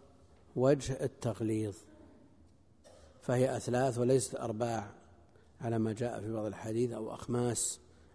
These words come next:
على ما تقدم في بعض النصوص. والتغليظ مناسب، مناسب بسبب القصد، هذا قاصد للجناية.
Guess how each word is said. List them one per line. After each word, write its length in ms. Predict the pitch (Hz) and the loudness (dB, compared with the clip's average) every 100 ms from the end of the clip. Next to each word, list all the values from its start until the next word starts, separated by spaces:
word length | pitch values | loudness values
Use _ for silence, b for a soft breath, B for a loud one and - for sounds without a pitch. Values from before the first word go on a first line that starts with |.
| - | -6
على 160 | 117 117 | 0 2
ما 140 | 110 | 0
تقدم 640 | 113 - 113 107 104 110 - - b b b b - | -4 -6 -4 -2 -4 -4 -8 -18 b b b b -8
في 340 | - 113 113 | 0 0 0
بعض 480 | 120 113 104 110 - | -2 -4 -4 -6 -2
النصوص. 760 | 120 110 - 117 101 - - - - - - - - - - - - - - - - - - - b b b b - | 0 0 0 -6 -6 -10 -12 -18 -20 -20 -20 -20 -20 -20 -20 -20 -20 -20 -20 -20 -20 -20 -20 -20 b b b b 2
والتغليظ 540 | 135 - 139 139 160 | 2 6 6 8 8
مناسب، 580 | 147 165 196 170 - 143 - - - - - - - - - - - - b b b 117 | 10 8 8 8 4 0 -2 -16 -20 -20 -20 -20 -20 -20 -20 -20 -20 -20 b b b 4
مناسب 580 | 123 139 165 151 147 127 120 107 131 | 10 10 10 8 4 4 -2 -4 0
بسبب 480 | 120 - 143 139 120 | 2 6 6 6 6
القصد، 420 | 113 - 135 - - - - - - - - - - - - - b b b - | 2 0 0 -2 -8 -20 -20 -20 -20 -20 -20 -20 -20 -20 -20 -20 b b b -2
هذا 240 | 117 123 | 2 2
قاصد 500 | - 165 160 143 131 | 6 6 6 6 6
للجناية. 680 | 127 107 113 110 104 92 | 4 4 0 0 -4 -8